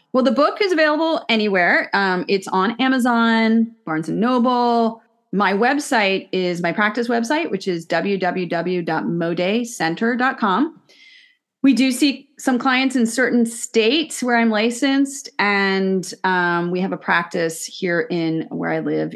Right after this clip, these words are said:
in, uh, Virginia, Norfolk, Virginia. And probably we're the most social on social media on Instagram. So it's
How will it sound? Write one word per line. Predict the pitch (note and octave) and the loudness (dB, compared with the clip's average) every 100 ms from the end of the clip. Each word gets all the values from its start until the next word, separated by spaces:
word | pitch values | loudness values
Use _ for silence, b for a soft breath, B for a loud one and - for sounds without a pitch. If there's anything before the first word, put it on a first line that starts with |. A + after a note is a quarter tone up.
| - | -6
in, | E3+ D#3 D3+ - | -2 0 -2 -4
uh, | D#3+ - - | -6 -6 -6
Virginia, | - F3 C#4+ D4+ D4+ | -4 0 2 2 0
Norfolk, | A3+ G3 F3 - | 0 -2 -6 -8
Virginia. | E3 B3+ C4 B3 B B B B _ _ | -4 -2 -2 -4 B B B B _ _
And | A3 A3+ A3 A3 A3 - _ _ _ _ _ _ _ | 2 2 4 2 -2 -8 _ _ _ _ _ _ _
probably | - C#4+ E4 F4+ E4+ D#4+ | 0 2 2 0 0 2
we're | D#4 | 2
the | C#4+ | 2
most | C#4 C#4+ C#4+ | 2 2 0
social | C#4+ - C#4+ | -2 0 -2
on | C4+ | 0
social | C4+ C4+ C4 | 0 0 0
media | B3 B3+ B3 - | 0 0 0 0
on | F#3+ - | -2 -2
Instagram. | G#3 G#3 - E3+ C3+ C3+ | -2 -2 -4 -2 0 0
So | - F3+ E3+ | 0 0 0
it's | E3 | -2